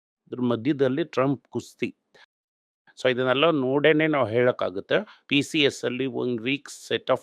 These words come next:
ನಂಬರ್ಸ್‌ನೇ ನಾವು ಎಕ್ಸ್‌ಪೆಕ್ಟ್ ಮಾಡ್ತಾ ಇದ್ದೀವಿ. ಅದರಿಂದ ಇನ್ನೊಂದು ಫಾಲ್ ಇರೋದಕ್ಕೆ ಸಾಧ್ಯತೆ ಇದೆ. ಐ ಟಿ ಸ್ಟಾಕ್ಸ್ ಬಂದು ಈ ವೀಕೆಂಡಲ್ಲಿ ಬೀಳೋದಕ್ಕೆ ತುಂಬಾ, ತುಂಬಾ ಸಾಧ್ಯತೆಗಳು ಇದೆ. ಇದು ಟಾಟಾ ಕುಟುಂಬ.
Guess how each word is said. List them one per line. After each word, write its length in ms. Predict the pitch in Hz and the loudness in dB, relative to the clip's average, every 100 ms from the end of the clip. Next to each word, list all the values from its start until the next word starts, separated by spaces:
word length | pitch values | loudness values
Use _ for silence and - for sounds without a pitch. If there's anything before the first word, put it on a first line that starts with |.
| 123 | -2
ನಂಬರ್ಸ್‌ನೇ 500 | 120 131 127 139 139 | 0 0 -2 -6 -4
ನಾವು 240 | 127 117 | -2 -2
ಎಕ್ಸ್‌ಪೆಕ್ಟ್ 420 | 101 - 175 - | -4 -6 -8 -4
ಮಾಡ್ತಾ 260 | 120 110 110 | -4 -2 -2
ಇದ್ದೀವಿ. 460 | 107 101 117 - - | -2 -2 -4 -4 -6
ಅದರಿಂದ 420 | 123 135 156 156 | -4 -2 0 0
ಇನ್ನೊಂದು 500 | 143 117 127 135 127 | 0 0 0 0 -2
ಫಾಲ್ 420 | - 113 113 127 | -2 2 4 4
ಇರೋದಕ್ಕೆ 460 | 117 110 104 - 139 | 2 -2 -4 -6 -8
ಸಾಧ್ಯತೆ 580 | - 110 107 110 104 | -2 -2 -2 -4 -4
ಇದೆ. 340 | 101 104 - - | -4 -2 -6 -8
ಐ 140 | 113 127 | -12 -4
ಟಿ 220 | - 151 | 2 2
ಸ್ಟಾಕ್ಸ್ 420 | - 120 107 - | 2 0 0 -4
ಬಂದು 340 | 110 107 131 - | -4 -4 -4 -6
ಈ 200 | 117 143 | -2 -2
ವೀಕೆಂಡಲ್ಲಿ 800 | 110 110 - 117 107 101 98 117 | -4 -8 -4 -4 -2 -6 -6 -8
ಬೀಳೋದಕ್ಕೆ 720 | 107 113 110 110 92 - - | -6 -4 -2 -2 -4 -10 -10
ತುಂಬಾ, 440 | - 120 139 139 | -6 0 4 4
ತುಂಬಾ 500 | 135 - 120 131 135 - _ - | 2 -4 0 2 2 0 _ -20
ಸಾಧ್ಯತೆಗಳು 680 | - 120 110 117 - 104 123 | -2 0 0 -2 -4 -2 -2
ಇದೆ. 260 | 95 85 - | -2 -6 -14
ಇದು 160 | 127 143 | -12 -4
ಟಾಟಾ 320 | 110 107 107 | -2 -2 -4
ಕುಟುಂಬ. 420 | - - - - | -8 -20 -16 -16